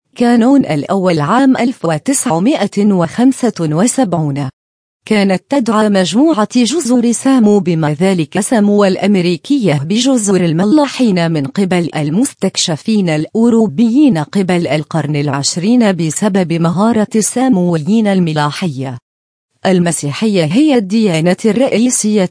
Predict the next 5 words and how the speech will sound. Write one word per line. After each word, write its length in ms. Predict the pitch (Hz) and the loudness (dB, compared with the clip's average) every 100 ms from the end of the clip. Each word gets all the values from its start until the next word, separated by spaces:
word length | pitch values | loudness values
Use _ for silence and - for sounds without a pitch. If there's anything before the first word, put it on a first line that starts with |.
| - | -2
ويتبع 920 | 165 151 170 170 160 - 226 214 156 - | -2 0 0 0 0 -2 0 0 0 0
السامويون 960 | 180 - 254 269 208 170 156 196 214 | -2 0 2 4 2 2 2 2 2
الكنائس 760 | 165 151 175 180 226 - 233 - | 0 -2 -2 0 -2 -2 -2 -2
التالية: 680 | 262 - 247 170 156 226 302 _ _ - | -2 0 0 2 2 0 -2 _ _ -6
الكنيسة 680 | 160 - 160 190 247 - | -6 -4 0 2 2 0